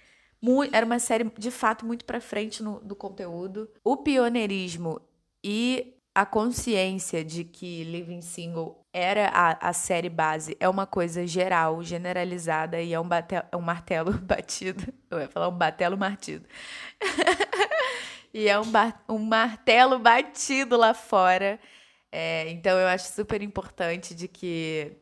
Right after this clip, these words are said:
a gente traga essa consciência pra cá, pra gente também rever os nossos hábitos de consumo. O David Schwimmer, que é o Ross, foi quem enviou um tweet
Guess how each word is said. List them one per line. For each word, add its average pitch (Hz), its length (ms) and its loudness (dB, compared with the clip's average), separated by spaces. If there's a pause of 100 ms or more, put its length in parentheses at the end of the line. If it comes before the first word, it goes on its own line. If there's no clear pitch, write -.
(640)
a 208 120 -2
gente 185 280 -8
traga 170 220 -2
essa 170 160 -6
consciência 175 520 -8
pra 160 160 -8
cá, 156 400 -4 (260)
pra 170 160 -4
gente 165 260 -12
também 165 220 -6
rever 165 320 -6
os 165 80 -12
nossos 165 300 -8
hábitos 160 360 -6
de 165 80 -12
consumo. 156 720 -8 (200)
O 170 240 -2
David 190 440 -2
Schwimmer, 185 580 -4
que - 140 -4
é 156 100 -2
o 156 360 -8
Ross, 160 560 -2
foi 165 220 -6
quem 160 680 -6
enviou 165 400 -4
um 170 80 -10
tweet 147 760 -6